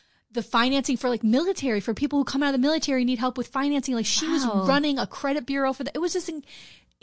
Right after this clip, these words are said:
Speaker 1: she's a brilliant woman who did not deserve what the fuck happened to her.
Speaker 2: Right.
Speaker 1: Okay. Anyway,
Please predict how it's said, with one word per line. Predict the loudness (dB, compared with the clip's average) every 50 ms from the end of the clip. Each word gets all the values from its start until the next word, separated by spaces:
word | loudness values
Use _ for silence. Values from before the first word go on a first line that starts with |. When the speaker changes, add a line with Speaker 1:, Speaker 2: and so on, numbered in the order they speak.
| -8 -2
Speaker 1:
she's | 0 0 0 2 0
a | -2
brilliant | -2 0 0 2 2 2 2 0 -2 -2
woman | 0 2 2 2 2 0 0
who | -2 -2
did | -2 -2 -2
not | -2 -2 -2 -2 -2
deserve | -4 -4 -2 -2 0 0 0 0 -2 -4 -6 -8 -18 _ _
what | -8 -8 -8 -6
the | -8 -10
fuck | -6 -6 -6 -6
happened | -4 -6 -6 -6 -6 -8 -10 -8
to |
her. | -6 -4 -2
Speaker 2:
Right. | -2 -2 -2 -4 -6 -8 _ _ _ _ _ 2
Speaker 1:
Okay. | 4 4 4 4 0 -8 -2 0
Anyway, | 2 2 2 0 -2 -6 -10 -12